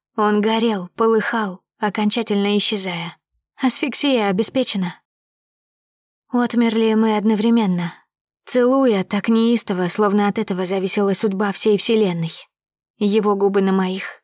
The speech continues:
горячие, почти обжигающие, требовательные. Мои пальцы в его волосах, напряжённые, жадные.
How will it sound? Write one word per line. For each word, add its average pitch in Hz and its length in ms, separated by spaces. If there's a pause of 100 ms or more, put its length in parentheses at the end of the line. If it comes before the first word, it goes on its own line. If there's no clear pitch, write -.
горячие, 202 680
почти - 400
обжигающие, 196 920 (680)
требовательные. 190 880 (720)
Мои 214 300
пальцы 208 440
в 175 40
его 202 260
волосах, 202 640 (220)
напряжённые, 214 880
жадные. 190 640